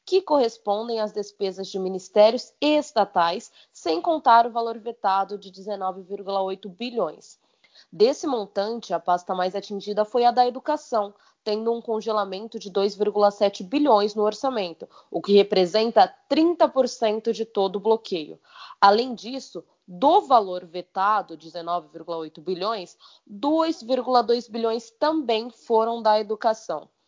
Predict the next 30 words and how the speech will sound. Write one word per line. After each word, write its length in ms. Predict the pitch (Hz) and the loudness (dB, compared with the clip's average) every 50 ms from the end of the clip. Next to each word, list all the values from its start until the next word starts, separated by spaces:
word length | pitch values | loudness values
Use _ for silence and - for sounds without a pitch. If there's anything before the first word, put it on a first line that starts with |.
| _ - _ _ _ _ - | _ -20 _ _ _ _ -4
Exemplificando 840 | - 285 311 403 349 302 302 285 - 233 - - 220 240 254 226 | -4 -2 -2 -2 -4 -4 -6 -8 -10 -8 -2 0 0 0 0 -2
esse 180 | 202 202 - 202 | -4 -4 -4 -8
monte 300 | 196 190 202 202 196 185 | -6 -6 -6 -8 -10 -12
de 100 | 165 170 | -10 -6
números, 540 | 165 175 185 214 214 190 170 165 160 - - - | -4 -2 -2 -2 -2 -4 -8 -8 -10 -14 -18 -14
o 60 | - | -6
valor 280 | 160 180 202 202 220 220 | 2 2 2 2 2 0
descri-, 480 | 220 240 220 - - - 208 202 - - - | 0 -2 -2 -2 -2 -6 -4 -4 -6 -6 -2
descrito 800 | 170 202 208 208 - - - - 240 254 294 - - 208 175 | 4 4 4 4 2 -10 -4 -2 0 0 0 -2 -2 -4 -4
como 320 | - - - 208 208 196 170 | -2 2 2 2 2 2 0
bloqueado, 720 | 170 208 226 - - 202 180 180 196 202 202 180 170 - _ _ _ _ - | 0 0 0 0 0 2 4 6 6 6 4 0 -6 -20 _ _ _ _ -14
os 160 | - 170 - | -14 -14 -10
nove 240 | 190 190 196 180 185 | -8 -8 -8 -8 -10
vírgula 340 | 170 180 180 165 175 175 175 | -12 -12 -8 -4 -2 -2 -2
dois 220 | 170 175 175 180 | -2 -6 -10 -10
bilhões, 520 | - 202 214 208 208 220 226 226 214 - _ _ _ _ _ _ _ - | -10 -10 -6 -6 -4 -4 -4 -8 -8 -10 _ _ _ _ _ _ _ 4
podem 400 | 311 285 285 294 254 294 285 277 | 6 6 6 4 0 -10 -16 -16
ser 260 | - - 254 220 208 | -14 -10 -10 -10 -10
liberados 580 | 190 190 180 170 180 175 170 165 165 165 - _ _ | -12 -16 -14 -10 -8 -6 -4 -6 -6 -8 -12 _ _
posteriormente, 1000 | - 208 214 208 - 196 175 180 185 190 208 208 190 185 202 220 220 - 262 247 - - - _ - | -10 -10 -10 -8 -10 -12 -10 -8 -10 -10 -8 -10 -10 -10 -10 -12 -12 -12 -14 -14 -14 -18 -20 _ 0
caso 340 | - 247 247 262 220 220 254 | 4 6 6 6 6 4 6
haja 300 | 240 233 233 240 233 247 | 8 8 8 6 4 2
uma 140 | 247 240 233 | -2 -2 -2
folguinha 580 | - - 277 294 294 240 196 208 220 220 233 226 | 0 -2 -2 -2 -2 -6 -12 -12 -10 -8 -8 -8
ali 160 | 220 214 214 | -8 -10 -10
dentro 300 | 190 202 208 208 214 214 | -10 -10 -10 -10 -10 -8
do 120 | 196 214 | -8 -8
teto 300 | 208 - 208 202 202 220 | -4 -2 -4 -4 -4 -6
de 100 | 190 233 | -10 -8
gastos. 640 | 202 190 180 170 160 156 - _ _ - - - | -4 -2 0 0 -2 -4 -8 _ _ -20 -20 -20